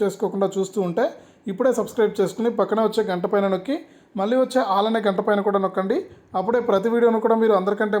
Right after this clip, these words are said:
ముందుగానే మీ ఫోన్లోనే నోటిఫికేషన్ లేదా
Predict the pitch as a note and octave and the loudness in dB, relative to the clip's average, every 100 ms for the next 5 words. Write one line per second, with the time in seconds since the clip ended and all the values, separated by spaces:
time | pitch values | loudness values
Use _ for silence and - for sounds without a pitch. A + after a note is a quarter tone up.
0 | F#3 F#3+ G3 G3+ D4 - _ _ F#3 A3+ | -2 -2 0 0 -2 -8 _ _ -6 -6
1 | A#3 B3 A#3+ A#3 A#3 G3 A3+ B3 G#3+ G#3 | 0 0 2 2 2 2 0 0 0 0
2 | G#3+ G3 G#3+ | 0 2 2